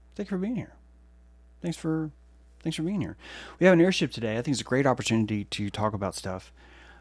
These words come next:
Uh, one of which is the, uh, Illuminati thirty-three. Holy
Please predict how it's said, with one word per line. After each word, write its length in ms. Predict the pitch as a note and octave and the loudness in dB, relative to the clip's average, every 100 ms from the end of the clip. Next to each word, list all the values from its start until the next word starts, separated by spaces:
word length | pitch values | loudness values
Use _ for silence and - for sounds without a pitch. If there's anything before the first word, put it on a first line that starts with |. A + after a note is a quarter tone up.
| - | -6
Uh, 180 | A2 | -4
one 220 | G#2 C3 G3+ | 0 2 4
of 60 | |
which 200 | C#3 G#2+ | 2 -2
is 140 | G#2 G2 | -6 -6
the, 260 | G2+ F#2+ | -6 -4
uh, 460 | F#2 F2+ E2+ E2+ D#2 - - - - | -4 -4 -6 -8 -10 -14 -20 -20 -10
Illuminati 520 | A2 C3 C#3 A#2+ A2+ | -2 2 4 4 0
thirty-three. 560 | G#2 A2+ G#2 - E3 E2 | -2 -4 -6 -6 -6 -6
Holy 340 | A2 - - | -10 -14 -14